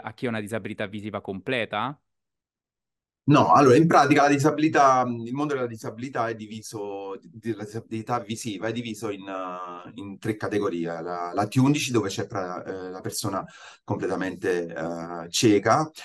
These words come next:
Speaker 2: che ha, eh, diritto dunque alla, all'accompagnatore, deve essere con l'accompagnatore, e, e ha due corsie a disposizione, quindi.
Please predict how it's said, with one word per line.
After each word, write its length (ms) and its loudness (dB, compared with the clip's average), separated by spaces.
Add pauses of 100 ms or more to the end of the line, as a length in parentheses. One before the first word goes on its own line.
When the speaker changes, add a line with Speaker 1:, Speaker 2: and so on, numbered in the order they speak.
(180)
Speaker 2:
che 180 4
ha, 560 4
eh, 60 -6
diritto 600 -6
dunque 360 -4
alla, 440 -6
all'accompagnatore, 1040 -2
deve 340 2
essere 380 -10
con 100 -6
l'accompagnatore, 920 -2 (340)
e, 800 2
e 80 2
ha 100 6
due 160 4
corsie 320 -2
a 40 -6
disposizione, 540 -10
quindi. 340 -14